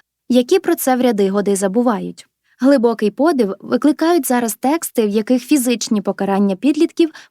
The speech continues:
подані як нормальність, адже в сучасній літературі це big no-no. Так само, ніби вже існує суспільний консенсус,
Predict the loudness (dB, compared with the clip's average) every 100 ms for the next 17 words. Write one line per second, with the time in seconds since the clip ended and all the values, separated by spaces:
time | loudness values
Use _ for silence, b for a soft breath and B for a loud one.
0 | 0 0 2 2 2 0 2 4 4 2
1 | -2 -8 -10 -14 b b b -4 -2 -2
2 | -2 -2 -2 -2 -2 0 0 0 -2 0
3 | 2 2 0 _ _ -2 0 2 2 2
4 | 2 2 0 -2 -6 -14 _ _ _ _
5 | -2 -2 0 -2 0 4 4 6 4 0
6 | -2 -2 0 2 2 2 -2 -4 0 2
7 | 2 0 -2 0 0 2 2 0 -6